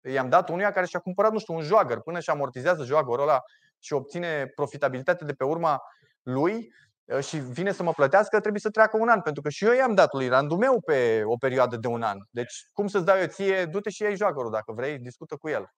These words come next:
Uh, cu totul altă discuție, la mine nu mai vii.” Pe când dacă ai depozit la, la vedere, tu ai o creanță asupra băncii care este, uh, valabilă imediat,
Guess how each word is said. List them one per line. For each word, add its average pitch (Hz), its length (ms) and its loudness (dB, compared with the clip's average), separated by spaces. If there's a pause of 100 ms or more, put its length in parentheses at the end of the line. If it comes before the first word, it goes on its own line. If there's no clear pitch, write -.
Uh, 117 300 -10 (100)
cu 143 60 -12
totul 170 220 -2
altă 127 160 -4
discuție, 175 340 -6
la 165 80 4
mine 196 160 -2
nu 196 80 -2
mai 185 140 0
vii.” 160 240 -6 (320)
Pe 135 100 -4
când 151 160 -4
dacă 139 220 4
ai 175 240 6
depozit 147 460 -2
la, 135 140 6 (140)
la 123 160 2
vedere, 165 440 0 (380)
tu 156 140 0
ai 165 100 6
o 165 60 2
creanță 170 300 2
asupra 147 280 0
băncii 160 300 -4
care 156 160 2
este, 170 480 -4 (100)
uh, 127 120 -10 (840)
valabilă 156 360 2
imediat, 151 460 0